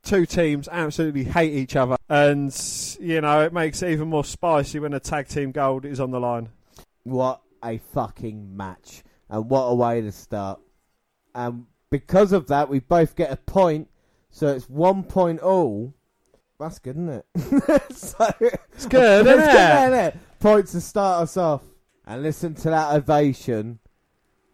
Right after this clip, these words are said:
Speaker 2: for Burch and Lorcan. They might be losers here tonight, but they might be the real winners. They gave everything they had. What tremendous effort. I think they finally arrived in N X T for people that never knew who they were. You see Lars Sullivan get ready backstage,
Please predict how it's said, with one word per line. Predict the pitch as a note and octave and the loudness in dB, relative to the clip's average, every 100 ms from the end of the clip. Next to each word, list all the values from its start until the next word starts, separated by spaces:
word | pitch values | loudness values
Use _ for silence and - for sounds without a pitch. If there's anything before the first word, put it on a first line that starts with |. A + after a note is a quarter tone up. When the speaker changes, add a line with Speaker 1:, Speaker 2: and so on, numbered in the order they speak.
| _ | _
Speaker 2:
for | C3+ B2+ | -4 -4
Burch | _ D#3 D3+ D3 C#3+ - | _ 0 2 0 -4 -14
and | C#3+ C#3+ C3+ | -10 -8 -2
Lorcan. | C#3+ D3 C#3 - B2 G#2 G2 _ _ _ _ | 0 2 0 -6 -12 -12 -16 _ _ _ _
They | A#2+ | -8
might | C3+ D#3 D3 | -2 -2 0
be | D3 | -2
losers | C#3+ D3+ C#3 B2+ A#2 | 0 0 0 -4 -4
here | C#3 B2+ | -4 -4
tonight, | - C3 C3 | -6 -6 -4
but | A#2+ A#2+ | -4 -4
they | B2 | -2
might | C#3 | -2
be | C3 | -4
the | C3 | -6
real | A2 C3 B2 | -6 -4 -4
winners. | A2+ G#2+ G#2 G2 - _ _ _ - | -4 -6 -8 -10 -20 _ _ _ -12
They | A2+ A#2 | -8 -8
gave | C3 B2+ B2 | -6 -4 -4
everything | C3+ D3 C#3 | -4 -4 -4
they | C3+ B2+ | -4 -4
had. | B2+ B2+ A#2+ | -4 -6 -6
What | C3 - | -10 -8
tremendous | C3 C3 C#3 A#2+ B2+ | -10 -8 -8 -8 -10
effort. | G#2+ G2 F#2+ - _ _ _ _ _ _ - | -10 -10 -12 -14 _ _ _ _ _ _ -14
I | G#2 | -8
think | D3 C3+ | -8 -8
they | C3 | -8
finally | - D#3 D3 D3 | -2 -2 0 -4
arrived | C3 C#3 B2 A#2+ A#2 - | -4 -4 -4 -6 -8 -14
in | A2 A#2+ | -12 -10
N | B2+ | -10
X | B2+ - | -12 -12
T | C3 | -12
for | A2+ | -10
people | - B2+ B2+ | -10 -10 -8
that | A#2+ | -12
never | C3+ C3+ A#2+ | -10 -10 -8
knew | B2+ A#2+ | -8 -6
who | A#2 A2+ | -6 -8
they | A2 | -8
were. | G#2+ F#2+ F2+ - _ - | -8 -8 -10 -16 _ -20
You | - | -12
see | G#2+ G2 | -10 -6
Lars | G#2+ A2 A2 | -2 -2 -2
Sullivan | - B2 A#2 A2 | -2 -4 -2 -6
get | A#2+ C3 | -6 -4
ready | C3+ A#2+ | -2 -2
backstage, | C3 B2 - C3+ B2+ G#2+ | -6 -8 -6 -4 -4 -8